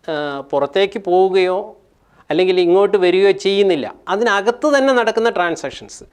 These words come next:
പ്രത്യേകിച്ചും സേവന മേല-, മേഖലയിലുള്ള മിക്കവാറും എല്ലാ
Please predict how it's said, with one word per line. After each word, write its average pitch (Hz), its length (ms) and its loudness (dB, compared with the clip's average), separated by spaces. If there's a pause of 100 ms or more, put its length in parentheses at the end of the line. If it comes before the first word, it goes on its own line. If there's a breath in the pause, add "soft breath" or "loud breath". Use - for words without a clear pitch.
(140 soft breath)
പ്രത്യേകിച്ചും 262 440 0
സേവന 240 420 2
മേല-, 233 440 2
മേഖലയിലുള്ള 202 680 2
മിക്കവാറും 185 540 0
എല്ലാ 165 300 0